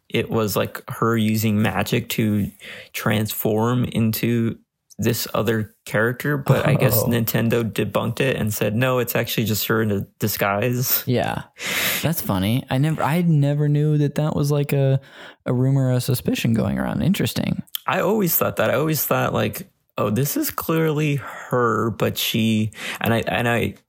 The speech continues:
Speaker 1: I think it, it only cemented it, that idea cemented it for me when,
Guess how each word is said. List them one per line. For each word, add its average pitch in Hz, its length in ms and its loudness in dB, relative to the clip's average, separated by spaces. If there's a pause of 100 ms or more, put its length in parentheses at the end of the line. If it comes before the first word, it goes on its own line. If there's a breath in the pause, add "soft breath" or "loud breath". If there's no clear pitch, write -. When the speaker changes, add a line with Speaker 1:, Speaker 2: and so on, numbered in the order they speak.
Speaker 1:
I 123 80 0
think 160 240 0
it, 123 220 0 (1500 soft breath)
it 127 120 0
only 131 220 2
cemented 110 640 0
it, 113 300 -2
that 113 160 0
idea 113 280 0
cemented 101 420 0
it 127 140 0
for 135 220 0
me 139 420 2 (160)
when, 110 800 0